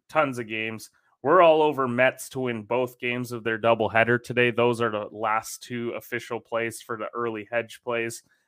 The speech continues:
That's minus one twenty-five for the Mets in the first game.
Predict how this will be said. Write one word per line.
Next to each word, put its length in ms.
That's 240
minus 420
one 220
twenty-five 680
for 220
the 100
Mets 460
in 140
the 80
first 460
game. 340